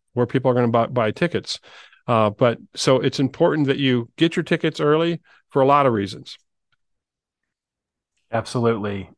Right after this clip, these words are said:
Speaker 2: And, uh, as you've said, all your films are sort of a self-contained, uh, you know, s-, story in a way. They, you know, uh, there's plenty to chew on with each,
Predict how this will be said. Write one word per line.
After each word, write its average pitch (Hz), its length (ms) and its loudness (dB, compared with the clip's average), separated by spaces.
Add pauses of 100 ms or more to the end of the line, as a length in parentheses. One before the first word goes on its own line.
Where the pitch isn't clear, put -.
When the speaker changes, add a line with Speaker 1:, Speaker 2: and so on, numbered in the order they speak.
Speaker 2:
And, 101 380 -6
uh, 101 240 -4
as 127 160 -2
you've 139 140 0
said, 131 400 4 (400)
all 123 140 4
your 120 120 0
films 123 340 -2
are 113 60 -6
sort 117 240 -2
of 98 80 -6
a - 20 -12
self-contained, 117 1000 -2 (800)
uh, 98 380 -2
you 101 120 -6
know, 101 80 -6
s-, - 280 -12
story 117 460 0
in 110 60 -2
a 113 60 -2
way. 107 300 -2
They, 104 300 -4
you 110 220 -10
know, 95 320 -8 (320)
uh, - 220 -12
there's 113 180 -6
plenty 139 240 2
to 113 80 -4
chew 139 240 2
on 117 160 4
with 104 180 -6
each, - 200 -10